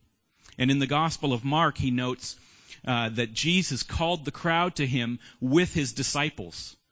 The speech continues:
That's how Mark introduces it. Jesus called the crowd to him along with his disciples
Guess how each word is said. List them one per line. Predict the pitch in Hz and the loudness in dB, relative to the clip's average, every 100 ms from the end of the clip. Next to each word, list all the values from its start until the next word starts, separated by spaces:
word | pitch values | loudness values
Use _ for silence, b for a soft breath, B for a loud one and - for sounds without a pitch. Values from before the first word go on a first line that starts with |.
| _ | _
That's | 131 - | -10 -4
how | 135 | 0
Mark | 135 139 | 0 0
introduces | 151 131 120 147 147 110 | -2 -2 -2 -2 -2 -6
it. | 98 | -4
Jesus | - 156 151 143 | 0 0 -2 -6
called | - 160 185 202 | -8 -2 0 0
the | 170 | -2
crowd | - 175 175 185 | -4 0 0 0
to | 151 | -2
him | 127 117 117 B | 0 -2 -4 B
along | 127 131 139 175 202 | -2 0 0 0 -2
with | 175 | -2
his | 160 139 | -4 -4
disciples | 143 - 165 180 120 110 107 | -8 -4 -4 -4 -6 -6 -6